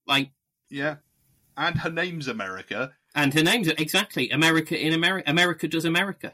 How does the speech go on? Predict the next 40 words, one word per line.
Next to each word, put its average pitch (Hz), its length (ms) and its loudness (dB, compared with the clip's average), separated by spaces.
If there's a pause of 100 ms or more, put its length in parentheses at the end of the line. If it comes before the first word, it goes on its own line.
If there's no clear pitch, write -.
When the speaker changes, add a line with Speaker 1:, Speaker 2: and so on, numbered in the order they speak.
(120)
Speaker 1:
right? 139 320 -6
I 151 80 0
mean, 151 120 4
it's, - 360 -4 (880)
yeah. 120 280 0
Speaker 2:
And 190 160 -6
she 190 120 -8
drives 175 360 4
Speaker 1:
So 151 80 -4
Speaker 2:
a - 20 -4
really, 160 400 -2 (180)
I'm 143 320 -4 (160)
quite 151 220 -4
jealous 143 300 0
of 107 120 -14
her 113 120 -8
Fendt 104 340 -6
tractor. - 520 -10
It's 104 160 -10
a 113 40 -10
really 95 180 -6
nice 90 180 -8
Speaker 1:
<laughs> 185 60 2
Speaker 2:
tractor. - 360 -6 (120)
Speaker 1:
I 214 40 2
remember 202 280 0
seeing 165 320 2
her, 143 160 -2 (640)
uh, - 200 -4
when 151 200 0
I, 151 80 0
when 143 180 0
I, 143 60 2
when 139 160 -2
I 139 40 0
first 143 240 -2
met 131 100 -2
her 131 120 -2
in, 127 160 -4 (100)
in, 135 260 0